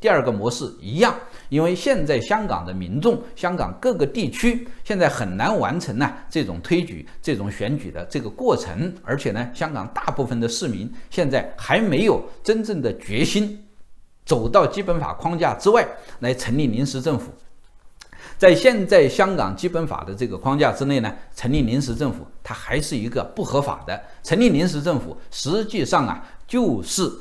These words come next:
否定了基本法。实际上按照基本法的这种规定呢，那它就是形成了一个实际上的叛国罪，所谓的叛国罪。所以这一步呢，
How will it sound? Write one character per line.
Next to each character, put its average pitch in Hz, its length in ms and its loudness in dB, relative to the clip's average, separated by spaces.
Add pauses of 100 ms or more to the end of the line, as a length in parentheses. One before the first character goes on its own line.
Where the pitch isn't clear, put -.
(160)
否 92 480 -4
定 208 300 0
了 - 200 -6
基 175 160 -2
本 127 220 -2
法。 - 260 -8 (200)
实 - 220 -8
际 147 100 -2
上 - 280 -4
按 147 300 0
照 156 180 6
基 208 200 -2
本 196 180 -2
法 78 180 -4
的 - 80 -8
这 151 160 -6
种 120 140 -4
规 147 140 -4
定 156 160 -2
呢， 107 160 -4
那 123 80 -2
它 120 160 -4
就 120 200 -4
是 98 200 -10 (160)
形 113 200 -4
成 113 140 -6
了 104 220 -6
一 107 100 -12
个 104 180 -10 (300)
实 - 240 -6
际 156 140 -2
上 127 180 -2
的 73 60 -8 (120)
叛 135 360 -2
国 151 240 -2
罪， 269 240 0 (360)
所 110 340 -2
谓 226 140 2
的 110 160 2
叛 247 200 -2 (160)
国 113 120 -2
罪。 233 280 -2 (280)
所 165 160 2
以 170 60 6
这 175 200 0
一 143 120 0
步 151 160 -2
呢， 110 160 0